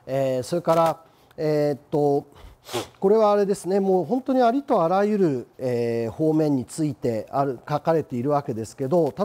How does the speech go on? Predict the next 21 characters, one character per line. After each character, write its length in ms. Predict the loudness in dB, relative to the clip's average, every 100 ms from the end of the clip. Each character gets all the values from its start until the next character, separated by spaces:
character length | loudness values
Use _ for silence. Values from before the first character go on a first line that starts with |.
| -2
例 100 | 0
え 40 |
ば、 300 | 2 2 0 -6 _ _ -8
あ 180 | -4
の 600 | -2 -2 -2 -2 -2 -4 -10 -20 -20 -20 _ _ _ _ _ _ _ _
ー、 20 | -4
や 60 |
っ 40 | 0
ぱ 100 | 0
り 60 |
そ 140 | 0 -2
の 60 |
水 300 | -4 -6 -4
古 180 | -2 0
伝 400 | 2 2 -2 -6 -6
を 160 | 0
読 160 | 2 2
む 120 | 0
た 200 | -4 -2
め 160 | 0 2
に、 400 | 2 2 0